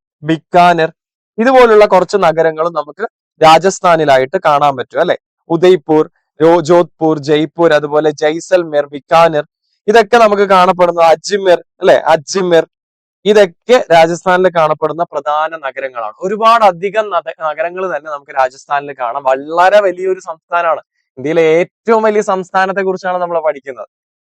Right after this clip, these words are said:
ഇനി നമുക്ക് ഈ സിറ്റിയുടെ പ്രത്യേകതകൾ പറഞ്ഞു കഴിഞ്ഞാൽ, ജയ്പൂരാണ് നമ്മുടെ ക്യാപിറ്റൽ എന്ന് നമ്മൾ പറഞ്ഞു. ഇനി ജയ്പൂരിന് ഒരു പ്രത്യേകതയുണ്ട്. ജയ്പൂരിലാണ് നമുക്ക് ഹവാമഹൽ കാണുന്നത്. എന്താ? ഹവാമഹൽ, കാറ്റ് കൊട്ടാരം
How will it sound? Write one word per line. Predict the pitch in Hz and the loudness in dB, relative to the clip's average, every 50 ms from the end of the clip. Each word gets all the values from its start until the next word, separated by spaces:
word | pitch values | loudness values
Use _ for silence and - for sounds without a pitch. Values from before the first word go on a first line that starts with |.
| _ - | _ -2
ഇനി | 220 262 | 0 0
നമുക്ക് | 269 254 262 233 | 0 0 -2 -2
ഈ | 262 | -4
സിറ്റിയുടെ | 247 - 233 220 180 - - 247 262 277 294 | -4 -4 -4 -6 -6 -6 -6 -4 0 0 0
പ്രത്യേകതകൾ | 254 - 208 190 - - 202 202 202 208 208 208 202 202 | 2 2 0 -2 0 0 2 2 4 4 4 4 4 4
പറഞ്ഞു | 175 170 156 151 151 151 | 4 4 2 2 -2 -6
കഴിഞ്ഞാൽ, | 139 127 123 143 - - _ _ _ _ _ _ _ | -6 -6 -6 -8 -8 -8 _ _ _ _ _ _ _
ജയ്പൂരാണ് | 185 208 208 226 226 - - 269 285 285 269 233 226 226 | 4 4 4 4 0 -2 -2 0 2 4 4 4 4 4
നമ്മുടെ | 220 202 202 208 | 2 4 2 0
ക്യാപിറ്റൽ | 202 - - 170 165 175 165 - 208 196 208 208 196 | 2 2 2 2 2 2 0 -2 -4 -2 0 0 0
എന്ന് | 175 170 175 | 0 0 -2
നമ്മൾ | 170 165 156 151 156 160 | -2 -4 -2 -2 -2 0
പറഞ്ഞു. | 151 147 139 135 131 143 170 - _ _ _ _ _ _ | 0 0 0 0 -4 -8 -14 -20 _ _ _ _ _ _
ഇനി | 196 202 220 220 | 0 2 2 0
ജയ്പൂരിന് | 208 160 202 190 190 175 196 214 214 208 214 | 2 2 2 2 2 2 2 2 2 4 2
ഒരു | 208 208 | 2 2
പ്രത്യേകതയുണ്ട്. | 202 208 190 - - 196 202 202 202 202 196 180 175 180 190 - _ _ _ _ _ - | 2 0 0 2 2 4 4 4 4 2 0 0 -4 -8 -12 -12 _ _ _ _ _ 2
ജയ്പൂരിലാണ് | 185 185 196 175 180 220 226 226 226 214 202 196 196 | 2 2 2 2 2 2 2 4 4 2 2 2 2
നമുക്ക് | 190 180 180 180 175 180 185 180 175 - _ - | 0 -2 -4 -4 -6 -6 -6 -6 -6 -8 _ 0
ഹവാമഹൽ | 180 175 175 175 202 208 220 240 254 247 240 208 175 - 175 170 160 151 | 0 2 2 4 4 6 6 6 6 4 2 0 0 -2 -6 -6 -4 -2
കാണുന്നത്. | 147 139 135 135 127 123 113 107 - _ _ _ 147 | -2 -2 -2 -4 -8 -14 -20 -20 -20 _ _ _ -10
എന്താ? | 160 165 196 262 330 _ _ _ _ _ _ _ _ _ _ _ _ _ - | 0 2 2 2 2 _ _ _ _ _ _ _ _ _ _ _ _ _ 2
ഹവാമഹൽ, | 185 190 190 185 196 202 208 214 220 208 190 170 170 143 123 113 - _ _ _ _ _ _ _ _ _ _ - | 2 2 4 6 6 6 6 6 4 2 2 2 0 -2 -2 -4 -8 _ _ _ _ _ _ _ _ _ _ 2
കാറ്റ് | 175 180 190 208 208 - - 240 240 220 | 2 4 4 2 2 0 -2 -2 -2 -2
കൊട്ടാരം | - 180 180 170 - - 190 185 190 196 202 196 170 | 0 -2 -2 -2 0 2 4 6 6 6 6 4 2